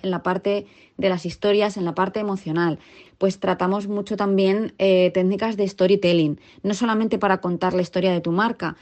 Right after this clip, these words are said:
sino en la comunicación en redes sociales, contar una historia, una historia cotidiana que haga que conecte con tu público.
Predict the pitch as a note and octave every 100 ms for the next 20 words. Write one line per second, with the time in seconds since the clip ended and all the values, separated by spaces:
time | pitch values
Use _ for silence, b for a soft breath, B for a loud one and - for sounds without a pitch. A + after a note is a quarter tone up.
0 | b b - F#3 F3 E3 - _ F#3 E3
1 | E3 D#3+ D#3 D3+ D#3 D#3 G#3 G#3+ G#3+ G3+
2 | G3 F#3+ G3 G3+ A3 A3 G3+ F#3+ G3 b
3 | b _ G3+ F#3+ A3 A#3 - C4+ A#3 F#3
4 | F#3+ F3 E3+ E3+ F3+ - A3+ G#3+ G3 F#3+
5 | F#3+ G#3+ G3 G#3 b b b b _ G3+
6 | F#3+ F3+ F3 - _ - G#3+ A3+ A#3 G#3
7 | F#3 F#3+ G3+ E3 D#3+ F3 E3 D#3+ D#3 D3+
8 | C#3 D#3